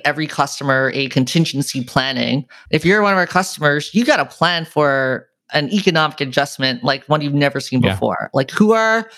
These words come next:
Speaker 1: the people you're going to cut? What are the costs you're gonna cut? And we had all of our customers go through a session with our team members to plan that out.
Speaker 2: And when was this?
Speaker 1: This was, like, March or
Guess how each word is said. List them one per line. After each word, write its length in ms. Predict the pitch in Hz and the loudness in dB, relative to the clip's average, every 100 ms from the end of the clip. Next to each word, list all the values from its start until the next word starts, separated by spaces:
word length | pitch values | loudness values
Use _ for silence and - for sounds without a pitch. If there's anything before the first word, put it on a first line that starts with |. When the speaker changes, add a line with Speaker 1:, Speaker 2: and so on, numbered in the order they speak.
| _ | _
Speaker 1:
the 60 | 170 | -4
people 320 | 175 160 156 | -2 2 0
you're 140 | 143 | 2
going 180 | 160 165 | 0 0
to 60 | 165 | 0
cut? 400 | 143 135 135 - _ - | 0 0 -2 -8 _ -4
What 240 | 131 156 | 2 4
are 80 | 214 | 2
the 80 | 202 | 0
costs 280 | - 160 - | 0 -2 -2
you're 80 | 147 | -2
gonna 160 | 139 | -2
cut? 380 | 131 131 131 - | 0 0 0 -2
And 180 | 147 147 | -2 -2
we 100 | 151 | -2
had 420 | 156 151 143 131 - _ - | 0 2 0 -4 -12 _ 2
all 260 | 196 214 | 4 4
of 80 | 208 | 2
our 260 | 175 160 156 | 2 0 0
customers 500 | 156 156 151 143 - | -2 -2 -4 -4 0
go 180 | 151 156 | 0 0
through 460 | 151 147 143 143 | -2 0 0 0
a 60 | 147 | -2
session 400 | - 139 - 139 | -2 -2 -2 0
with 160 | 139 139 | 0 0
our 80 | 135 | -2
team 200 | - 139 | -2 0
members 340 | 127 123 131 | 0 -2 -4
to 100 | - | -10
plan 220 | - 131 | -2 -2
that 120 | 120 113 | 0 -2
out. 160 | - - | -2 0
Speaker 2:
And 100 | 131 | 2
when 180 | 143 139 | 2 2
was 220 | 139 135 | 0 -2
this? 300 | 107 - - - - | -4 -6 -8 -12 -2
Speaker 1:
This 160 | 165 226 | 0 2
was, 160 | 240 | 2
like, 180 | 220 185 | 0 0
March 320 | 151 147 - | 0 0 2
or 580 | 160 147 143 143 139 | 0 2 0 0 -2